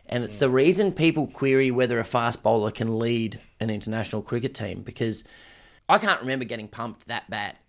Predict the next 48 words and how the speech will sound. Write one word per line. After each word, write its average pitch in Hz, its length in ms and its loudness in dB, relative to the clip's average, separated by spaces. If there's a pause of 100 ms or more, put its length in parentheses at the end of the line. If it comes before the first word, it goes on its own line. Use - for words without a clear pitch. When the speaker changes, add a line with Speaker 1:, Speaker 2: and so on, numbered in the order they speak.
(240)
Speaker 1:
as 101 140 -8
an 98 80 -10
Australian 104 360 -8
team. 90 220 -12
In 165 140 -4
India, 160 580 2 (120)
yeah, 117 220 0
we've 117 200 -6
done 120 180 -2
it, 131 100 -6
but 113 100 -6
it's 104 140 -8
a 107 40 -6
slow 123 320 0
burn 117 300 -4
and 113 180 -6
they 110 80 -4
cash 110 320 -4
in 117 100 -4
at - 80 -8
the 143 120 -4
Speaker 2:
Mm, 131 140 0
Speaker 1:
end. 117 80 -2
This 139 160 0
was 127 160 0
Speaker 2:
mm, 123 40 -2
Speaker 1:
just 113 280 -2
Speaker 2:
mm. 131 120 -4
Speaker 1:
crash, 117 260 0
bang, 107 280 -4
wallop, 120 300 -6 (400)
and 139 120 0
it - 80 -6
was 127 120 -4
scary. 170 640 0 (360)
But 202 140 -2
the 196 80 0
rhetoric 262 400 0
around 196 340 0
Cummins 135 420 0
is 117 100 -4
a 113 80 -8 (280)
bit 196 160 4
of 185 80 2
an 180 80 2
overreaction 123 720 4
in 101 100 -4
my 98 360 -4